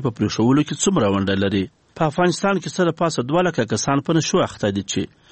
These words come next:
ځینې یې په څو میاشتو کې یو لمونځ هم نه کوي. دا چې لمونځ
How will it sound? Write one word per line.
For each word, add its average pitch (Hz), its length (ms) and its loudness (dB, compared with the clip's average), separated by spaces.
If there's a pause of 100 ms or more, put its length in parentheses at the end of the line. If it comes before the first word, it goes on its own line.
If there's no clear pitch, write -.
ځینې 165 240 4
یې 160 120 -2
په 113 40 2 (100)
څو 156 180 4
میاشتو 156 300 0
کې 120 160 0
یو 135 100 6
لمونځ 151 260 4 (120)
هم 185 100 2 (100)
نه 104 140 0
کوي. 104 260 0 (420)
دا 170 260 0
چې - 80 0 (100)
لمونځ 160 260 4